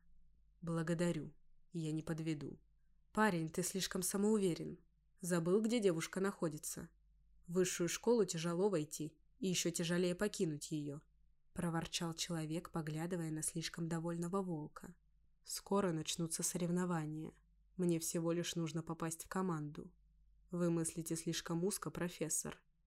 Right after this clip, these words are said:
Не пора ли поучиться у молодых? А то вы со своими старинными замашками вскоре упретесь в стену». «Не смей мне дерзить, пацан.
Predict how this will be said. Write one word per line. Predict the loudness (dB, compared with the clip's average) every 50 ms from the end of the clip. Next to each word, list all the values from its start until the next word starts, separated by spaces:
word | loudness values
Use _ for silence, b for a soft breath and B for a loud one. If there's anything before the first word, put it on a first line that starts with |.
| _ _ -2
Не | 0 0 2
пора | 2 2 2 2 2 4
ли | 2 2
поучиться | 0 0 -4 -2 -2 -4 -4 -4 -4 -2 -2
у | 0
молодых? | 0 0 0 0 0 -2 -4 -6 -10 -14 -20 -20 -20 _ _ _ _ _ _ _ _ _ -4
А | -2 0
то | 2 2
вы | 2
со | 2 0 0
своими | 0 0 2 2 2 2
старинными | 0 0 0 0 2 2 4 4 4 2
замашками | 2 2 2 2 2 0 0 -2 -4 -4 -4 -4
вскоре | -4 -4 -2 -2 0 0
упретесь | 0 0 0 0 -2 0 0 0 0 0
в | 0
стену». | -2 -2 0 0 0 0 -2 -4 -8 -10 _ _ _ _ _ _ _ _ -20 -20 -10 -2 2
«Не | 4 6 6
смей | 6 6 8 8 8 8
мне | 8 8 6 6
дерзить, | 6 6 6 6 4 2 2 0 0
пацан. | 0 0 2 4 4 4 4 2 -4 -6